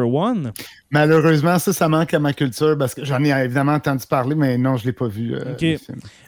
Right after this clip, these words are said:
Speaker 1: Euh, cette nouvelle image, est-ce que vous savez, euh, qu'est-ce que c'est ? On voit,
Speaker 2: Je la
Speaker 1: euh,
Speaker 2: place
Speaker 1: une,
Speaker 2: pas,
Speaker 1: une
Speaker 2: hein.
Speaker 1: espèce de, de, perce-, de, de, de robot, euh, humanoïde. La série Westworld.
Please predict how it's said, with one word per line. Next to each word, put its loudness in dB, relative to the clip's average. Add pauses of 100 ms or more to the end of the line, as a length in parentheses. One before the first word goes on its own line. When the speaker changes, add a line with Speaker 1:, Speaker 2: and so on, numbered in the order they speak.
Speaker 1:
Euh, 2
cette -2
nouvelle 4
image, 2
est-ce -2
que 0
vous -4
savez, 2
euh, 2
qu'est-ce -4
que 0
c'est ? -4 (2500)
On 0
voit, 2
Speaker 2:
Je 4
la 2
Speaker 1:
euh, 2
Speaker 2:
place 2
Speaker 1:
une, 0
Speaker 2:
pas, 2
Speaker 1:
une 2
Speaker 2:
hein. 2
Speaker 1:
espèce 2
de, 2
de, 0
perce-, -4
de, 0
de, 0
de 0
robot, 4
euh, 2
humanoïde. 2 (400)
La -2
série 0
Westworld. -2